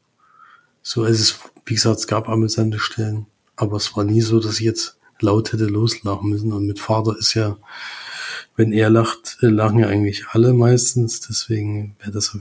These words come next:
hätte es wahrscheinlich den Film noch ein bisschen aufgewertet in dem Fall. Aber da habe ich das Thema, glaub ich, ein bisschen zu ernst genommen in dem Fall,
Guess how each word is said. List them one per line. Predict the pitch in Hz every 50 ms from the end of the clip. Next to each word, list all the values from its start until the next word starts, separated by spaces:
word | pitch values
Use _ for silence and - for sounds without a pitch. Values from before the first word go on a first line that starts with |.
| - -
hätte | - 113
es | - - - -
wahrscheinlich | 104 95 - - 101 -
den | - 104
Film | 92 - 107 104
noch | 104 104
ein | 101
bisschen | 98 - 104 101
aufgewertet | 101 107 - - - 107 101 98 98 98
in | 101
dem | 98 98 101
Fall. | - - - _ _ _ _ - - - - - - - - - _ _
Aber | - 120 120 120
da | 110 113 -
habe | 113 120
ich | 123 113
das | - 113 -
Thema, | - - 127 127 127 120 117
glaub | - - 120 117
ich, | 113 104
ein | 110
bisschen | 113 110 - 120 113
zu | - - -
ernst | - 120 117 - - -
genommen | - 98 92 92 92 98
in | 98
dem | 92 - 98 98 101
Fall, | - _